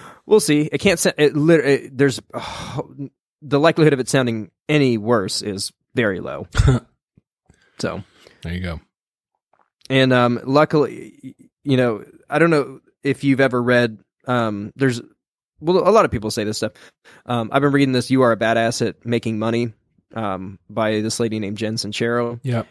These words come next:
Speaker 1: And she's very much of the, like, you know, the universe, there's money out there and it's yours, and you just need to, you know, raise your level and whatever. But it's funny because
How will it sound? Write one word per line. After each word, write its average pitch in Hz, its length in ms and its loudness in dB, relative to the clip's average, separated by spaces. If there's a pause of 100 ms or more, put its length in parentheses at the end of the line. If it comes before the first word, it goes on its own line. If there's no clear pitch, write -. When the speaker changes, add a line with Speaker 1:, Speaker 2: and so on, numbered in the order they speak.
(100)
Speaker 1:
And 127 220 -2
she's 180 240 2
very 151 220 4
much 135 240 2
of 110 160 0
the, 120 240 0
like, 101 420 -6 (140)
you 113 100 -8
know, 101 300 -4
the 107 120 -8
universe, 110 640 -4 (300)
there's 123 180 -2
money 131 300 4
out 117 160 2
there 113 300 0
and 113 100 -6
it's 107 140 -8
yours, 113 580 -2 (180)
and 110 400 -4
you 113 60 -2
just 113 160 -4
need 110 180 -2
to, 107 240 -4
you 107 60 -6
know, 95 220 -10 (680)
raise 123 320 2
your 120 220 4
level 117 480 2
and 101 460 -6 (140)
whatever. 117 680 0 (680)
But 131 180 4
it's 120 140 0
funny 131 240 4
because 120 340 0